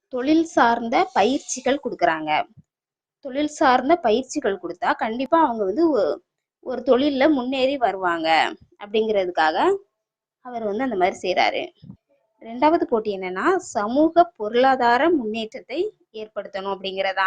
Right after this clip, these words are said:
அதாவது ஊர் மக்கள் எல்லாருமே பொருளாதார ரீதியில முன்னேறி இருக்கணும் அப்படிங்கிறதா ரெண்டாவது போட்டி. அதனால பாலன் என்ன செய்றாரு, அவர்ட்ட வந்து அதிகம் பணம் இருக்கு, அதனால எல்லாரையும் முன்னேற்றணுங்கிறதுக்காக எல்லா குடும்பத்துக்குமே,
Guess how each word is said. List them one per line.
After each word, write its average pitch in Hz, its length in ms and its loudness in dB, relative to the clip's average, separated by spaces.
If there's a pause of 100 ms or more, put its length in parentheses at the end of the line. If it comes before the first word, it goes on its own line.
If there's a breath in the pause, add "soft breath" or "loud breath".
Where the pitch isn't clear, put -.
அதாவது 196 400 0 (360 soft breath)
ஊர் 320 280 4
மக்கள் 302 360 4
எல்லாருமே 220 640 2
பொருளாதார 311 840 6
ரீதியில 190 600 0 (300)
முன்னேறி 269 580 4
இருக்கணும் 190 380 0
அப்படிங்கிறதா 190 600 0 (880)
ரெண்டாவது 233 580 2
போட்டி. 311 500 0
அதனால 220 500 0
பாலன் 254 440 2
என்ன 269 260 -2
செய்றாரு, 180 420 0 (320)
அவர்ட்ட 254 280 -4
வந்து 233 180 -2
அதிகம் 254 360 -4
பணம் 240 320 -4
இருக்கு, 165 280 -6
அதனால 196 540 -2 (420)
எல்லாரையும் 269 680 4
முன்னேற்றணுங்கிறதுக்காக 220 1040 -4
எல்லா 285 440 2
குடும்பத்துக்குமே, 233 840 -2